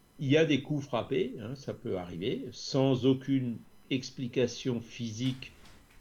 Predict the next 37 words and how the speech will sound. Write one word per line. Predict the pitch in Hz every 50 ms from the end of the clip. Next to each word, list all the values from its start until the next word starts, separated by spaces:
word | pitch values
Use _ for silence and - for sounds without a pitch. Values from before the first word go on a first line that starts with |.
| - -
connue | - 131 131 135 135 147 151 151 151 135
ou | 120 127
détectable, | 117 113 107 - - 104 - - - 131 143 180 208 196 202 214 208 - - - - - - - - - -
et | 175 175 170 170
qui | - - 185 185 175
plus | - 160 147 143 123 107 127
est, | 143 165 196 220 233 - - - - - _ - - - - - -
euh, | - 147 127 120 117 113 110 110 110 107 107 107 107 107 104 104 104 104 104 98 101
des | 107 113 110
coups | - - 156 165 190 185 - -
qui | 139 127 117 110 110
ne | 113 110 107
se | 107 - 127
produisent | 113 - - 123 113 107 107 110 104 - -
pas | - 147 139 139 135
de | 123 110
façon | - - 127 110 - - 131 127 117
complètement | 117 - - 131 127 117 113 101 104 110 107 104
aléatoire, | 95 95 98 95 90 - 131 147 170 202 196 170
mais | 120 113 120 135 170 185 - - - - - - - _ _ _
qui | - 131
semblent | 131 - - 139 131 131 143 160 175 175 196 202 202 -
répondre, | - 110 101 113 120 117 117 - 139 147 165 175 190 196 185 165 139
euh, | 123 113 107 107 107 104 101 101 101 101 101 - - -
à | 127 117
une | 117 120 117
intention, | 113 107 104 - 123 123 - - - 98 95 101 - - 110
ou | 104
répondre | 95 98 107 107 110 - 131 131 151 151 131 117
même | 113 113 120 139 156 151
à | 127 107
des | 104 101
sollicitations, | - - - 117 110 - - 120 107 117 98 98 - - 143 147
à | 139
des | 123 107 92
questions, | - - 101 98 - - - - 135 139 143 151 143 135 117 104
euh, | 101